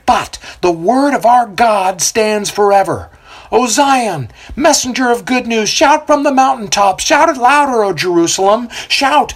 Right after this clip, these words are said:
and do not be afraid. Tell the towns of Judah, your God is coming. Yes,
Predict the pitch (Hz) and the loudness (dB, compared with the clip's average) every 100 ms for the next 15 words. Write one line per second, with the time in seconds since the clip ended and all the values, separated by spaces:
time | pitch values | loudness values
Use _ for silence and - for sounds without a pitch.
0 | - 233 240 - 359 311 302 247 247 226 | -6 -6 -4 -2 2 2 2 0 -2 0
1 | 220 202 175 143 - - - 269 320 294 | 0 2 0 -2 -8 -8 0 2 2 0
2 | 269 240 277 226 208 143 247 240 202 269 | -2 0 -2 -2 -6 -4 -4 -2 -2 0
3 | 285 - 233 277 240 - - 247 254 180 | -2 0 2 2 0 -6 -2 -2 -2 -4
4 | - - 277 262 - | -8 -2 2 2 0